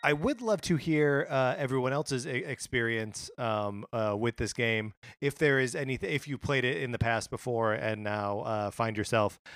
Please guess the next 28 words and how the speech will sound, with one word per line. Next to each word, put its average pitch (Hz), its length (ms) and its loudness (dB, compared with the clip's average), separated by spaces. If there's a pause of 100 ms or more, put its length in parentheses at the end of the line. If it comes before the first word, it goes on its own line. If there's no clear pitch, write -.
(200)
either, 110 640 2
uh, 104 480 0 (720)
like, 110 300 -6
recognizing 113 560 0
some 110 160 -6
flaws 131 320 2
that 123 80 -4
you 117 100 -2
didn't 139 220 0
when 117 100 -4
you 110 140 -4
were 110 320 0
younger, 170 560 0 (320)
or 135 320 2
if 131 320 -4
you're 131 100 -2
like, 123 200 0
"No, 131 120 4
the 127 100 2
game 123 180 4
is 113 80 -2
still 131 160 0
perfect," 123 400 2 (100)
which 107 140 -6
I 107 80 2
would 104 140 4
also 123 360 6
understand, 139 680 0